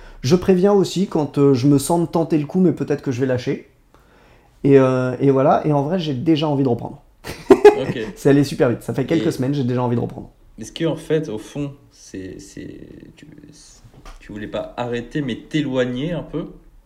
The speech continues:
Speaker 2: aussi
Speaker 1: Ouais. En
Speaker 2: de
Speaker 1: fait,
Speaker 2: ce
Speaker 1: je
Speaker 2: monde-là ?
Speaker 1: pense que, je pense que je voulais, euh, je voulais quitter l'affect.
Speaker 2: C'est ça.
Speaker 1: L'affect, ça met de l'enjeu. Et je veux pas qu'il y ait d'enjeu. Parce qu'en fait, les moments, les moments où j'ai vraiment fait des bonnes compétitions,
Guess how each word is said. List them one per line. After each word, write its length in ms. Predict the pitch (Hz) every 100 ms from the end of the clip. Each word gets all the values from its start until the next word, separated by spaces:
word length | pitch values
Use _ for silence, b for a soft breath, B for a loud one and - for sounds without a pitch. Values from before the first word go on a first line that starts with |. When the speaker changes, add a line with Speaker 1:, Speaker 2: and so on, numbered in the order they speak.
| -
Speaker 2:
aussi 300 | - 117 -
Speaker 1:
Ouais. 160 | 185 466 - - b b b
En 120 | 147
Speaker 2:
de 40 |
Speaker 1:
fait, 120 | 220
Speaker 2:
ce 60 | 220 127
Speaker 1:
je 100 | 123
Speaker 2:
monde-là ? 140 | 120
Speaker 1:
pense 180 | 208 -
que, 220 | - 160 - - _
je 140 | - -
pense 240 | 196 214
que 140 | - 151
je 100 | 127
voulais, 320 | 143 160 165
euh, 760 | 151 147 143 139 139 139 139 147 143
je 140 | 120
voulais 520 | 139 160 151 147 143
quitter 440 | - 208 - 220 214
l'affect. 680 | 175 160 160 - - - _ _ _ _ _ _ b b
Speaker 2:
C'est 100 | 110
ça. 160 | -
Speaker 1:
L'affect, 400 | 151 165 220 220
ça 120 | - 160
met 140 | 165
de 80 | 151
l'enjeu. 320 | 160 135 139 -
Et 100 | -
je 100 | 143
veux 120 | 139 170
pas 120 | 170
qu'il 140 | -
y 20 |
ait 20 | 151
d'enjeu. 280 | 147 131 143
Parce 160 | 160
qu'en 120 | 170
fait, 200 | 160 226 - B B
les 160 | 143 165
moments, 340 | 196 214 233 -
les 100 | 165
moments 220 | 196 233
où 60 |
j'ai 340 | 160 160 156 151
vraiment 360 | 120 135 185 214
fait 140 | 202
des 100 | 143
bonnes 200 | 120 160
compétitions, 640 | 190 190 180 175 151 139